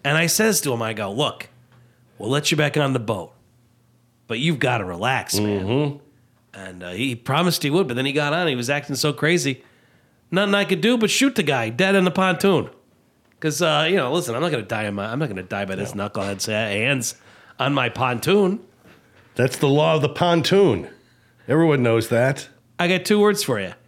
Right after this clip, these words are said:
Speaker 1: International waters.
Speaker 2: International waters?
Speaker 1: What happens on
Speaker 2: I
Speaker 1: Lake
Speaker 2: don't,
Speaker 1: Kauai
Speaker 2: don't think,
Speaker 1: stays out there on the lake.
Speaker 2: don't think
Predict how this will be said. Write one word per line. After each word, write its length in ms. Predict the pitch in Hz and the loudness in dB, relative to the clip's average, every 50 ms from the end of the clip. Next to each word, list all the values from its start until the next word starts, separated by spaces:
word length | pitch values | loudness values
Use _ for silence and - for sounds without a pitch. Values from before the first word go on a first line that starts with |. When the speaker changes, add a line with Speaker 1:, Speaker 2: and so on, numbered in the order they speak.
| _ _ _ _ _ - | _ _ _ _ _ -2
Speaker 1:
International 800 | 202 190 185 185 180 180 175 175 165 - - 156 139 135 139 143 | 0 0 2 2 2 2 2 2 2 0 0 2 2 2 4 4
waters. 580 | 151 143 127 - 78 - - - - - - - - - - - - _ _ _ _ _ _ _ _ _ - | 2 2 0 0 -4 -6 -4 -4 -4 -4 -6 -8 -14 -20 -20 -20 -20 _ _ _ _ _ _ _ _ _ -10
Speaker 2:
International 880 | 143 175 170 110 85 78 - - 120 - 170 170 - - - 78 - - | -6 -4 -2 -2 -2 -4 -4 -4 -2 -2 -2 -2 -2 -4 -6 -10 -12 -10
waters? 520 | 80 - 104 135 - - - 151 107 80 | -10 -8 -6 -6 -6 -4 -4 -2 0 0
Speaker 1:
What 120 | 135 139 147 | 2 2 2
happens 400 | 170 202 208 202 208 175 160 156 | 4 2 2 2 0 -2 -2 -2
on 140 | 165 151 147 | -2 -2 0
Speaker 2:
I 40 | |
Speaker 1:
Lake 300 | 147 156 160 180 175 - | 2 2 2 2 0 -2
Speaker 2:
don't, 120 | - 190 160 | 0 2 4
Speaker 1:
Kauai 560 | 156 202 185 196 214 220 226 240 233 226 - - - - - - - | 4 4 6 6 6 6 6 6 4 4 2 0 -4 -8 -12 -10 -8
Speaker 2:
don't 200 | - 156 180 170 | -6 -4 -2 0
think, 160 | - 160 135 | 0 2 4
Speaker 1:
stays 320 | 139 196 208 208 208 151 202 | 4 4 6 6 4 4 4
out 240 | 190 190 160 151 | 4 4 2 2
there 260 | - 202 185 202 151 185 | 2 4 4 4 4 2
on 140 | 196 175 | 2 2
the 80 | 165 160 | 2 0
lake. 320 | 160 175 190 175 147 147 - - | 2 2 2 2 0 0 2 2
Speaker 2:
don't 120 | 202 185 | 2 4
think 280 | - - 175 143 - | 4 2 2 0 0